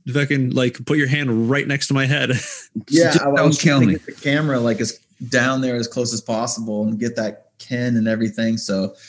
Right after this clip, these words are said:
Speaker 2: this can, th-, this is, like, probably one of the craziest Kendama pictures I've taken. 'Cause
Speaker 1: So
Speaker 2: it's
Speaker 1: you're
Speaker 2: like,
Speaker 1: not,
Speaker 2: "What the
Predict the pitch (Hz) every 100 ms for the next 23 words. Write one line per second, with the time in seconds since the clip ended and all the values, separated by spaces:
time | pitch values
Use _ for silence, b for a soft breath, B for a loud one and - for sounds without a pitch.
0 | B B B - 135 135 139 131 123 120
1 | 147 165 185 170 151 - 147 139 120 104
2 | - 110 107 104 - 101 98 101 95 98
3 | 98 95 - - - 95 104 165 175 185
4 | 135 - _